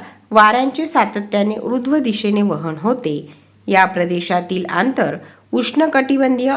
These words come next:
एकत्रीकरण विभाग क्षीण स्वरूपाचा असल्यामुळे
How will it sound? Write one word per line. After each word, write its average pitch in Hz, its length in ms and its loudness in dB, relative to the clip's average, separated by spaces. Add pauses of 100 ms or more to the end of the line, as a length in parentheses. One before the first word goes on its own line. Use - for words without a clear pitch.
(120)
एकत्रीकरण 196 760 -2
विभाग 175 380 0 (300)
क्षीण 339 340 4
स्वरूपाचा 202 600 2
असल्यामुळे 165 680 0